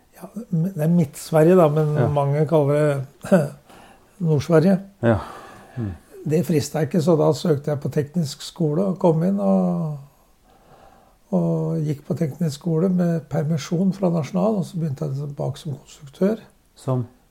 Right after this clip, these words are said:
Speaker 1: Konstruktør,
Speaker 2: Ja.
Speaker 1: trafokonstruktør, og
Speaker 2: Ja.
Speaker 1: så var jeg det noen år, og så ble jeg, mm, havna på, mm,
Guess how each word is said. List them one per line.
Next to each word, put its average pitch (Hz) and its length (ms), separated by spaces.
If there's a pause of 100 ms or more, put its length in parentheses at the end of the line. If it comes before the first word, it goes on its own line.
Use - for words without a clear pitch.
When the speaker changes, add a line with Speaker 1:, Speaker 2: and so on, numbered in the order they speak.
(160)
Speaker 1:
Konstruktør, 185 640
Speaker 2:
Ja. - 0
Speaker 1:
trafokonstruktør, 160 880
og 165 80
Speaker 2:
Ja. 120 80
Speaker 1:
så 165 280 (1300)
var 160 80
jeg 147 100
det 160 160
noen 180 180
år, 220 340
og 185 60
så - 360
ble 151 140
jeg, 151 540
mm, 139 240 (920)
havna 139 320
på, 147 420
mm, 135 340